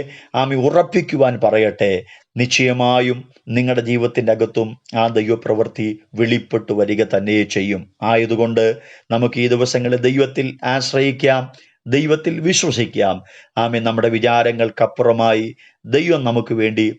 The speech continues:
പ്രവർത്തിക്കാൻ പോകുകയാണ്. ഈ വചനങ്ങളാൽ ദൈവം നമ്മെ എല്ലാവരെയും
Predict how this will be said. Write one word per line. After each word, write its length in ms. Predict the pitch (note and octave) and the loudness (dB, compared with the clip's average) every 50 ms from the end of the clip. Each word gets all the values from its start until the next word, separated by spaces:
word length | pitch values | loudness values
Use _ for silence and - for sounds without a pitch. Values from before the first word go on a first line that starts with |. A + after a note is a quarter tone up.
| _ _ _ _ _ | _ _ _ _ _
പ്രവർത്തിക്കാൻ 640 | A2 A2 G#2+ A2 G#2+ G#2 - A#2 G2+ A2+ G#2+ G#2 G#2 G2+ | 0 2 2 2 0 0 -4 -6 -2 -2 -2 -2 -2 -4
പോകുകയാണ്. 720 | - G2+ G2+ F#2+ G2 G2 G2 G2+ F#2+ F#2 F#2 F#2 F2+ F2 F2+ E2 - _ _ _ _ - | -4 -4 -4 -2 -2 -2 -2 -2 -2 -2 -4 -6 -8 -10 -10 -12 -16 _ _ _ _ 0
ഈ 100 | G#2+ G#2+ A2 G#2+ | 2 4 4 4
വചനങ്ങളാൽ 600 | G#2 G#2 G#2+ A2+ A2+ A#2 A2+ A2+ A2 A2 A2+ A2 A#2 B2 - - - _ _ _ | 4 4 2 2 0 0 0 2 4 4 4 2 2 -2 -10 -18 -20 _ _ _
ദൈവം 320 | - A2+ A#2+ B2+ B2+ C3 B2+ | -4 -2 0 2 2 0 0
നമ്മെ 220 | B2+ B2 B2+ C3 C3 | -2 -2 0 2 2
എല്ലാവരെയും 580 | C3 C3 C#3 C#3+ D3 C#3+ C#3+ C#3 C#3 C#3 C#3+ | 2 2 2 0 0 0 0 0 -2 -2 -4